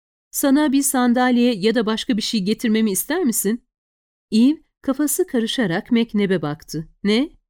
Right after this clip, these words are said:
"Yani işte yorulursan ve oturmak istersen filan diye." "Tanrım, McNabb, bu bir randevu filan mı?"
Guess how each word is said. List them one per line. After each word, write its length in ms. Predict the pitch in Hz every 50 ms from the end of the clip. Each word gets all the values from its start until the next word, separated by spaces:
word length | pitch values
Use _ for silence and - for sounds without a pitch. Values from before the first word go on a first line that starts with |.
| _ _ _ _ _ _ _ -
"Yani 280 | - 214 233 262 277 220
işte 560 | 262 - - - - 294 285 269 240 - - -
yorulursan 800 | 170 196 220 233 254 254 294 349 370 - - - 277 269 262 254
ve 80 | 233
oturmak 400 | - 226 - 277 254 262 285 269
istersen 560 | - - - - 254 269 277 - 285 262 277
filan 380 | 277 - 269 220 262 311 339 302
diye." 360 | 220 190 165 151 160 185 _ _ _ _ _ _ _ _ _ _ _ _ _ _ _ _ _ _
"Tanrım, 540 | - 359 381 359 262 196 175 180 220 240 _ _ _ _ _ -
McNabb, 540 | 185 214 240 240 - 240 262 320 320 _ -
bu 140 | 269 277 214
bir 240 | 277 247 - -
randevu 400 | 196 220 233 226 220 240 233 247
filan 380 | 226 - - 226 214 262 392 381
mı?" 360 | 240 185 165 160 165 165 _